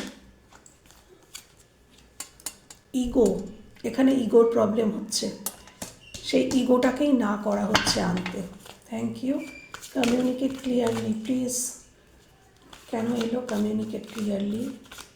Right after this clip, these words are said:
communicate clearly can এলো? clarify, please clarify। আচ্ছা, এখানে তোমরা তো কেউ,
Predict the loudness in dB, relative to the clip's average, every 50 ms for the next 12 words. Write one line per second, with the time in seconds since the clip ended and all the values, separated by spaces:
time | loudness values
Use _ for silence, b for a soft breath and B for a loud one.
0 | -20 -20 -20 -20 -20 -20 _ -16 -16 -16 -16 -20 -20 -20 -16 -10 -6 -4 -4 -2
1 | 0 0 0 0 0 -2 -4 -6 -6 -4 -4 -2 0 0 0 -2 -2 -2 -4 -4
2 | -4 -4 -4 -4 -4 -4 -4 -4 -4 -6 -6 -8 -8 -6 -2 0 0 0 0 -2
3 | -4 -4 -4 -4 -6 -6 -10 -16 -20 -20 -20 -20 -20 -20 -20 -20 -20 -20 -20 -20
4 | -20 -20 -20 -18 -14 -12 -8 -4 -2 -2 -2 -2 -6 -8 -8 -10 -8 -8 -10 -10
5 | -12 -12 -10 -8 -8 -8 -8 -10 -14 -18 -20 -20 -20 -20 -20 -20 -20 -20 -20 -20
6 | -14 -8 -6 -6 -6 -4 -6 -6 -4 -6 -6 -8 -10 -14 -20 -20 -20 -20 -20 -8
7 | -6 -6 -4 -4 -8 B B B B B B B B 0 2 4 4 6 6 6
8 | 8 8 8 8 8 6 4 2 4 8 8 8 8